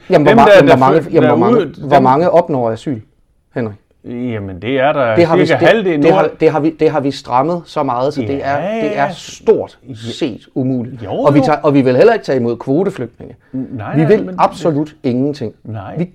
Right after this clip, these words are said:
Speaker 1: gider bare ikke de her
Speaker 2: Fordi
Speaker 1: mennesker.
Speaker 2: det vigtigste i det hele, det er, at antal, det betyder noget. Og
Speaker 1: Ja.
Speaker 2: det tror jeg rent faktisk ikke, at der efterhånden er nogen tilbage i Folketinget,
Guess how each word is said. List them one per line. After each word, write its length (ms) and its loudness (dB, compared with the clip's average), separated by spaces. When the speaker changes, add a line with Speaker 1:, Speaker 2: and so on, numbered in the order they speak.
Speaker 1:
gider 280 2
bare 280 -2
ikke 160 -8
de 80 -8
her 160 -8
Speaker 2:
Fordi 120 -6
Speaker 1:
mennesker. 240 -6
Speaker 2:
det 220 -8
vigtigste 520 -8
i 80 -10
det 120 -10
hele, 300 -8
det 140 -12
er, 240 -6
at 220 -12
antal, 600 -12
det 80 -10
betyder 360 -8
noget. 160 -8
Og 120 -14
Speaker 1:
Ja. 60 -6
Speaker 2:
det 80 -10
tror 280 -4
jeg 140 -4
rent 240 -8
faktisk 320 -12
ikke, 200 -12
at 100 -18
der 180 -10
efterhånden 460 -12
er 80 -14
nogen 320 -8
tilbage 320 -10
i 60 -10
Folketinget, 580 -12